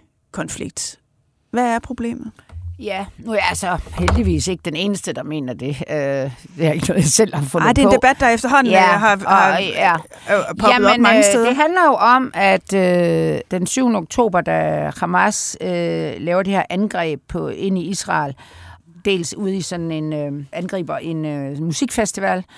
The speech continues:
Speaker 1: Mhm.
Speaker 2: og nogle kibbutzer, og, øh, nogle militære enheder, der er udstationeret der. Jeg ved, øh,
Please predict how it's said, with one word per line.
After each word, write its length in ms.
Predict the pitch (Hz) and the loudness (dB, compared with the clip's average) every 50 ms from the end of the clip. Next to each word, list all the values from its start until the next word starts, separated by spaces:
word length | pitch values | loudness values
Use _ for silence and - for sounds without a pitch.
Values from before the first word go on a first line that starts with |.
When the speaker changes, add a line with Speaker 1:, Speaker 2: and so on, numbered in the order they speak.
| - - | -14 -12
Speaker 1:
Mhm. 140 | 180 170 151 147 - _ | -10 -10 -10 -12 -8 _
Speaker 2:
og 380 | - 185 180 180 180 180 180 | 0 4 4 6 6 4 4
nogle 320 | 175 175 170 170 170 165 - | 2 0 0 0 0 -2 -4
kibbutzer, 760 | - - 147 - 233 294 - - - 262 247 240 220 - - - | -4 -6 0 4 4 4 4 2 2 2 2 2 0 -4 -12 -6
og, 420 | - 165 180 180 170 170 165 165 160 | -2 0 2 4 4 6 6 4 4
øh, 340 | 156 151 151 147 143 139 135 | 2 -2 -2 -4 -6 -6 -6
nogle 220 | 143 156 156 151 | -6 -6 -6 -6
militære 560 | 156 156 143 - - 220 202 190 170 156 139 127 - _ | -6 -6 -6 -4 -2 0 2 2 2 0 -2 -6 -12 _
enheder, 600 | - - 175 175 175 170 175 170 165 160 160 165 156 156 - _ - | -8 -4 -2 0 0 0 2 2 2 2 2 2 0 -2 -8 _ -8
der 60 | - | -4
er 200 | 143 143 127 120 | -2 -2 -2 -2
udstationeret 640 | 104 - 170 - - 156 147 - 156 165 165 156 156 | -2 -4 -6 -6 -6 -6 -6 -6 -6 -4 -4 -4 -2
der. 120 | 160 160 156 | 0 0 0
Jeg 180 | 143 147 147 | 0 0 -2
ved, 120 | 151 151 - | -4 -6 -6
øh, 280 | - 107 73 78 92 98 | -6 -6 -6 -6 -6 -8